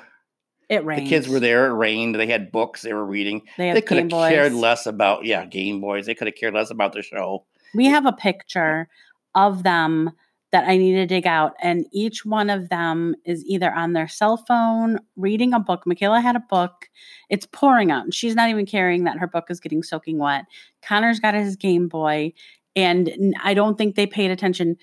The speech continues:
Speaker 1: to the show, and yet they will all say it was the worst <laughs> show that they've ever been to.
Speaker 2: I
Speaker 1: It's
Speaker 2: hate those
Speaker 1: terrible.
Speaker 2: kids. I hate those kids.
Speaker 1: And so, so we did that. So I, I think since then we've been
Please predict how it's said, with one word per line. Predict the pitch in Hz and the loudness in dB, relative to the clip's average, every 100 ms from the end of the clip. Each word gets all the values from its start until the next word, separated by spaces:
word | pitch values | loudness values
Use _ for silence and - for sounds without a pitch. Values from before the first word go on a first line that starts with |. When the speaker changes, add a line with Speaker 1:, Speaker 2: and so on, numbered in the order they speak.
| - _ - | -18 _ -12
Speaker 1:
to | - 277 | 0 4
the | 294 | 4
show, | 285 226 196 196 - | 2 2 4 2 2
and | 196 | 2
yet | 190 180 - | 4 2 -2
they | 175 185 | -2 0
will | 175 - | 0 0
all | 185 208 | 0 0
say | - 208 | 0 0
it | 190 | 0
was | 175 175 | -2 -2
the | 175 | 0
worst | 175 | 0
<laughs> | - | 2
show | 180 | 2
that | - 226 | 2 2
they've | - 220 - 214 | 2 0 -2 -6
ever | - 240 | 2 2
been | 240 208 202 - - - | 2 -4 -4 -8 -12 -8
to. | 214 - 240 - - - - 220 - _ _ - | -8 -4 -8 -6 -10 -10 -6 -6 -6 _ _ -12
Speaker 2:
I | 123 | -10
Speaker 1:
It's | 214 | -10
Speaker 2:
hate | - | -10
those | 90 | -10
Speaker 1:
terrible. | 113 185 | -4 -2
Speaker 2:
kids. | 185 - 190 - - - - - | -2 -4 -6 -6 -12 -10 -16 -16
I | - | -14
hate | 92 | -12
those | 82 - | -12 -14
kids. | - 247 - _ _ - - - - | -8 -8 -8 _ _ -14 -10 -10 -4
Speaker 1:
And | 277 277 269 277 - - - _ | 0 2 0 -4 -14 -20 -20 _
so, | - 285 262 247 240 233 - 196 | -4 2 6 6 6 2 -10 -14
so | 214 247 | -8 -4
we | 233 | -4
did | 220 247 | -4 -2
that. | 202 139 139 - | -4 -6 -10 -14
So | - 208 190 185 185 180 127 113 185 202 - 202 | -4 -2 0 -2 -2 -4 -8 -16 -20 -20 -2 2
I, | 196 190 185 185 180 180 175 156 - | 4 4 2 0 -2 -6 -10 -14 -6
I | 185 | -6
think | 196 214 - | -4 -8 -8
since | 220 214 - | -8 -8 -2
then | 202 202 | -2 0
we've | 190 185 | -4 -4
been | 185 180 | -4 -4